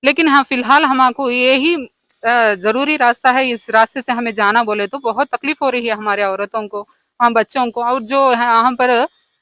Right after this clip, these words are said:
सौ कदम के अंदर दो दो स्कूल रन हो रही हैं। इस, अ, रास्ते से बच्चे गुजरते हैं तो क्या समझती, उनका दिमाग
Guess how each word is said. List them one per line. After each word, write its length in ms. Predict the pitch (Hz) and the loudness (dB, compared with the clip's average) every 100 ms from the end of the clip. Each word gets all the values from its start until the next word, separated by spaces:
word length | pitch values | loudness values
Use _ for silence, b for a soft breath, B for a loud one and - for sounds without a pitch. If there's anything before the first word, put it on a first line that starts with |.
| - | -6
सौ 140 | 294 277 | 0 2
कदम 240 | 262 269 | 2 0
के 100 | 262 | -2
अंदर 420 | 254 240 247 254 370 _ _ _ | -2 0 2 2 0 _ _ _
दो 200 | 220 311 | -2 0
दो 140 | 294 311 | 2 0
स्कूल 380 | - - 294 277 | -2 -2 0 2
रन 160 | 247 | 2
हो 140 | 247 214 | 2 -2
रही 340 | 202 214 202 | -4 -6 -8
हैं। 80 | 180 | -10
इस, 260 | 247 269 - | -6 -6 -4
अ, 180 | 254 233 | 0 2
रास्ते 380 | 226 240 - 277 | 4 2 0 -4
से 120 | 277 | -2
बच्चे 320 | 233 214 277 | -2 -2 -2
गुजरते 400 | 233 220 240 240 | -4 -2 -2 -2
हैं 200 | 226 220 | -4 -4
तो 160 | 190 285 - _ _ | 0 -2 -2 _ _
क्या 160 | 311 320 | 4 4
समझती, 520 | - 320 302 311 302 | 4 0 0 0 0
उनका 340 | 294 269 285 269 | 0 2 2 2
दिमाग 540 | 185 233 220 247 | -4 -8 -2 2